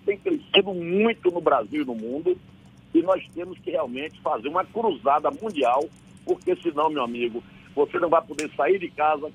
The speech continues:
e você pode abrir a porta da sua casa, do seu prédio, descer no elevador,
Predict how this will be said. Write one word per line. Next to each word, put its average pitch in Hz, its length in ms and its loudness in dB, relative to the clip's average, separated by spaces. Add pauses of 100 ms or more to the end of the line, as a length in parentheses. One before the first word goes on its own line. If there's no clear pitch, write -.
(480)
e 151 60 -8
você 156 280 0
pode - 280 -2
abrir 143 220 -2
a 147 80 2
porta 143 340 -4
da 135 160 -2
sua 139 220 -2
casa, 143 300 -2
do 135 160 -12
seu 139 180 -2
prédio, 143 420 -2
descer - 160 -6
no 147 60 0
elevador, 143 580 2